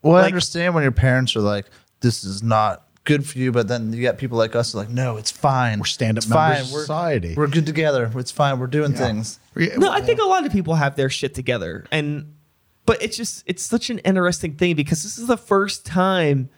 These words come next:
Speaker 2: in, you know, our lifetime that I'm aware of where people hold these values to something as strong as a Mega Man or a Star Wars, where, you know, it's like, "This is something that I loved and I'm passing down this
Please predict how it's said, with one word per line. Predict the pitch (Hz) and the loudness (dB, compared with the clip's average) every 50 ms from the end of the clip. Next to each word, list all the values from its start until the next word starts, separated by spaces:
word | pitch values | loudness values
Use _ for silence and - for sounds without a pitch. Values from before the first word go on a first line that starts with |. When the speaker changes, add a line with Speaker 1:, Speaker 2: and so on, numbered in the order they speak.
| _ _ _ _ _ _ _ _ _ - | _ _ _ _ _ _ _ _ _ -2
Speaker 2:
in, | 160 160 151 151 151 147 143 131 - - _ _ _ _ _ _ _ _ _ _ _ _ _ _ _ _ | 0 0 0 -2 -2 -2 -2 -2 -4 -6 _ _ _ _ _ _ _ _ _ _ _ _ _ _ _ _
you | - 165 | 4 6
know, | 151 131 120 117 110 - - - | 6 6 6 4 2 0 0 0
our | 123 131 139 147 147 143 139 131 | 2 2 4 2 2 0 -2 -4
lifetime | 117 117 123 127 156 185 - - - - 131 123 120 120 | -6 -6 -4 -2 -2 -2 -4 -6 -6 -4 -4 -4 -2 -4
that | 131 135 - - | -6 -8 -4 -2
I'm | 143 156 165 160 | -2 -2 0 -2
aware | 143 120 113 123 127 160 185 170 | -4 -6 -4 -2 0 2 2 2
of | 139 117 117 117 127 131 | 2 2 -2 -4 -6 -2
where | 135 139 131 135 135 131 | 0 0 0 0 -2 -4
people | - - - 185 160 180 170 151 127 107 | -4 0 2 4 6 6 6 6 6 4
hold | - - - - - 180 185 185 185 170 143 139 | 2 -4 -4 0 2 4 4 4 4 2 0 -2
these | 135 165 160 156 151 139 | -2 -2 -2 -2 -2 -6
values | 139 135 143 127 123 147 160 170 160 143 139 131 120 - | -4 0 0 0 0 0 0 -2 0 2 2 2 2 0
to | - - | -4 -12
something | - - - 139 131 - - 135 135 127 | -8 -4 -4 -4 -2 -2 -2 -2 -2 -2
as | 127 - | -4 -6
strong | - - - - 151 151 151 147 143 143 139 | -8 -10 -2 0 2 2 2 0 -2 -4 -4
as | 135 131 - - - - _ _ _ - | -6 -6 -8 -10 -16 -20 _ _ _ -4
a | - 151 | -2 -2
Mega | 147 143 139 147 143 143 | 0 0 0 0 0 0
Man | 123 123 120 117 107 - 127 - - _ - - - | 0 0 -2 -4 -6 -8 -10 -14 -18 _ -8 -2 2
or | 160 165 165 156 | 4 4 4 2
a | - - | 0 -2
Star | - - - - - 160 156 160 156 156 | -4 -6 -6 -2 0 0 2 2 0 0
Wars, | 139 123 120 104 80 78 120 - - | 0 -2 -2 -2 -2 -4 -6 -8 -4
where, | 135 139 143 143 143 139 - - | 0 2 2 2 2 0 -2 -2
you | 175 190 175 | 2 4 4
know, | 147 127 127 131 | 4 4 4 4
it's | 139 147 147 | 2 0 -2
like, | - 131 - - | -6 -8 -6 -4
"This | - 156 - 165 | -2 -2 -2 -4
is | 147 | -6
something | - 160 143 147 160 147 139 | -6 -6 -4 -4 -4 -4 -2
that | 127 131 | 0 0
I | 131 | 0
loved | 139 135 131 139 147 147 143 135 - 139 | 0 -2 -2 -2 0 0 -2 -4 -4 -6
and | 123 | -6
I'm | 123 131 | -6 -6
passing | - - - 135 139 - - - 147 139 | -6 -6 -4 -2 -2 -4 -2 -2 -2 0
down | 123 139 135 135 135 139 139 | 2 2 2 0 0 -2 -2
this | 131 131 135 - - - | -2 -2 -2 -4 -6 -12